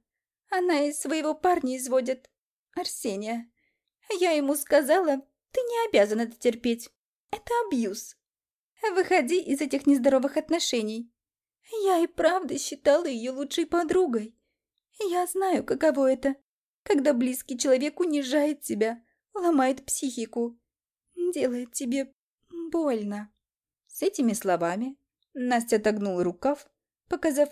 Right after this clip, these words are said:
один из тех синяков, что оставил спятивший робот Мех. Подкачанные филлером губы жалобно изогнулись, из глаз покатились крупные слезы.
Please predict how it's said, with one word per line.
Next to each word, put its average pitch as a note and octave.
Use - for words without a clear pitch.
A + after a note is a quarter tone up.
один G#3+
из G#3+
тех F#3+
синяков, F#3+
что -
оставил G#3
спятивший F#3+
робот G3
Мех. C4
Подкачанные F3+
филлером F3+
губы A3+
жалобно F3
изогнулись, F#3
из E4
глаз A#3+
покатились A3+
крупные F3+
слезы. D#3+